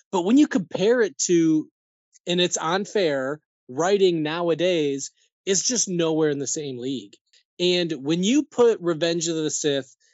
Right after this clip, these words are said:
next to any one of the sequel trilogies, as far as graphics and fight scenes and stuff like that, it's hard to tell that any of these movies are different.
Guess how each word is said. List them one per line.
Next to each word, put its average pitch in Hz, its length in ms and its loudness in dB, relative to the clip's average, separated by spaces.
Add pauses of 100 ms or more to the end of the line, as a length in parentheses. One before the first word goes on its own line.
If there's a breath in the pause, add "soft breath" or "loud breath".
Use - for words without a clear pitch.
(160)
next - 340 0
to 151 420 4
any 185 260 2
one 175 200 -2
of 156 60 -4
the 147 80 -6
sequel 156 340 -4
trilogies, 131 800 -4
as 143 160 -6
far 147 260 -2
as 165 120 -2
graphics 143 600 -2
and 139 120 -10
fight 131 200 -4
scenes 127 360 -8
and 127 80 -8
stuff 123 180 -10
like 117 140 -10
that, 123 260 -4 (480 soft breath)
it's 262 160 0
hard 277 220 4
to 196 60 -4
tell 214 380 2
that 147 260 0 (480)
any 202 160 -2
of 170 40 -2
these 156 160 -2
movies 147 240 0
are 131 60 -6
different. 120 380 -8